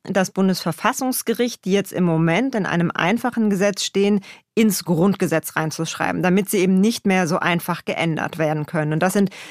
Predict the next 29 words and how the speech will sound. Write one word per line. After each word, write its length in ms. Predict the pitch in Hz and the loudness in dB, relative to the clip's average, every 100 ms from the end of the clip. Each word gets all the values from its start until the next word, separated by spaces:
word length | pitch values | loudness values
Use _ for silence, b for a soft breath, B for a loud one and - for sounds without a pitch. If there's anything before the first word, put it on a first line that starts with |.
| - | -2
Dinge, 180 | 202 220 | 2 4
über 200 | 208 202 | 4 2
die 140 | 185 196 | 2 2
wir 120 | 196 | 2
eben 200 | 202 180 | 2 2
auch 140 | 156 | 0
schon 220 | - 165 | -2 -2
geredet 480 | 160 160 247 247 - | -2 0 0 0 0
haben, 340 | 214 202 196 190 | 2 2 2 2
wie 260 | 170 - | 0 0
eben 280 | 165 165 175 B B - | -2 0 -2 B B -4
die 120 | - - | -4 0
Altersgrenze 920 | 196 196 180 - - 170 170 - 156 | 0 2 0 -2 -4 -2 -2 0 0
oder 220 | 185 214 | 2 2
die 180 | 226 - | 0 0
Amtsdauer 580 | 175 165 - 165 180 160 | 0 0 -2 0 0 0
von 200 | 170 160 | -2 -2
Richtern 400 | 170 - 175 170 | -2 0 0 2
oder 180 | 175 | 2
dass 160 | 190 196 | 0 0
sie 80 | 220 | 0
nicht 240 | 226 190 | 0 0
wiedergewählt 680 | 165 202 202 156 156 156 151 | 2 2 2 0 0 -2 -2
werden 320 | 156 160 165 | 0 0 0
können. 420 | 165 175 160 160 151 _ _ B B B - | -2 -2 0 0 -2 _ _ B B B -4
Aber 340 | 180 190 208 208 | 2 2 2 2
zum 200 | 208 185 | 2 2
Beispiel 440 | 180 190 - 214 | 2 0 0 0
auch, 400 | - 170 196 240 | 4 4 4 0